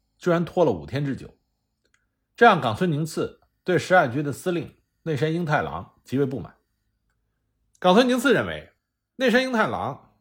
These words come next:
他没有速战速决地去攻打洛阳，而是忙着追赶已经被歼灭的汤恩伯集团。冈村宁次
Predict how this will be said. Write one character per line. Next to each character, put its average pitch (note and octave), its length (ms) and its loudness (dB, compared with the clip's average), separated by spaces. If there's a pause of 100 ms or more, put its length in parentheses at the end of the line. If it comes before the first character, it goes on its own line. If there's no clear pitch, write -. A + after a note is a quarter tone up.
他 - 120 -2
没 F3+ 160 4
有 A#3 160 6
速 - 200 -6
战 E3 160 0
速 D3+ 220 -4
决 G2 140 -4
地 C3 80 -2
去 - 120 -10
攻 D3 220 -6
打 A2 100 -8
洛 F#2 160 -6
阳， - 160 -18 (540)
而 F#3 140 2
是 G3 100 4
忙 C#3 220 2
着 E3 80 0
追 E3+ 180 0
赶 F2 380 -8
已 - 80 -16
经 A#2 120 -6
被 B2 140 -2
歼 F#3+ 220 0
灭 E3 200 0
的 - 280 -10
汤 D3+ 140 -4
恩 D3+ 40 -2
伯 B2+ 100 2
集 G#2 140 -6
团。 - 180 -16 (1300)
冈 G#3+ 120 6
村 B3+ 140 6
宁 B3 100 2
次 D#3 440 0